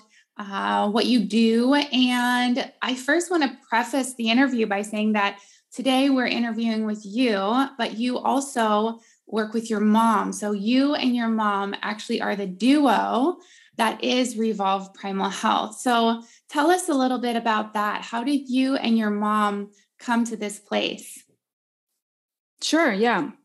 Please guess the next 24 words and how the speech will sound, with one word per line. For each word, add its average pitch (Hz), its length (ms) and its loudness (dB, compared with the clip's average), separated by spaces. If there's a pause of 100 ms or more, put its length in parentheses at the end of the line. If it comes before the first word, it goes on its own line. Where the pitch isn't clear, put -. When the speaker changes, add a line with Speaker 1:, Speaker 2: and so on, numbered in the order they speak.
Speaker 2:
I 214 40 -12
can 220 160 -4
tell 220 200 -4
you 214 340 0 (880)
the 233 100 -4
whole 254 180 4
story 233 420 4
of 220 340 2
Revolve 220 580 0
Primal 220 340 -2
Health, 269 440 0
which - 420 -4 (460)
I 214 100 -2
run 214 280 0
alongside 202 460 -4
my 190 100 -4
mom, 277 400 4
as 247 180 0
you 233 80 -4
said. 240 460 0 (960)
It 277 160 4
really 320 220 4
all 220 200 0
started 208 720 0